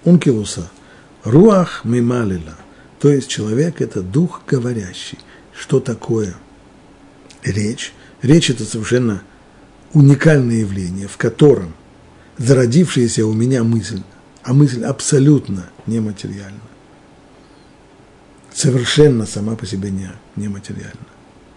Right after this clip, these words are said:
Но каким-то образом, благодаря этой моей мысли, я могу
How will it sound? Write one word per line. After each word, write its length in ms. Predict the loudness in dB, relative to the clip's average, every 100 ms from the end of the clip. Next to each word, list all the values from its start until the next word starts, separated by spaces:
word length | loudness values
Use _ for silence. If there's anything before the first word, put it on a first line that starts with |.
| -20 -20 -14 -2
Но 120 | 0
каким-то 460 | 2 2 2 2 0
образом, 680 | 4 6 6 4 0 -6 -10 -20 -20 _ _ _ _ _ -20 _ _ -2
благодаря 480 | 2 4 6 6 4
этой 260 | -2 -2 -2
моей 260 | 0 0
мысли, 520 | 2 4 4 0 -6 -8 -16 -16 -4
я 140 | 0
могу 560 | 0 0 4 6 6